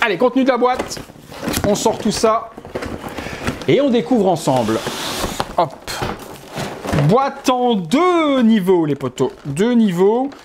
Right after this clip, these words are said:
Alors, un niveau dans lequel il y a la cape et des accessoires. Ok, bon, ben, on est parti. On va regarder tout cela ensemble. Et comme d'hab, sur le box sur le côté, je vous laisse découvrir, hop,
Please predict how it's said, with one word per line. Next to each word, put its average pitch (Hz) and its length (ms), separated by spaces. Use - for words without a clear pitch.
Alors, 151 320
un 220 140
niveau 214 300
dans 196 100
lequel 185 340
il 170 120
y 175 60
a 170 160
la 151 800
cape 202 400
et 180 40
des 156 200
accessoires. 175 840
Ok, 392 260
bon, 135 120
ben, 160 160
on 131 40
est 127 40
parti. 127 320
On 131 40
va 160 120
regarder 147 340
tout 143 140
cela 180 300
ensemble. 233 420
Et 190 80
comme 151 180
d'hab, 190 320
sur - 180
le 202 80
box 185 240
sur 175 100
le 151 100
côté, 135 380
je 160 140
vous 160 200
laisse 139 300
découvrir, 151 640
hop, 392 140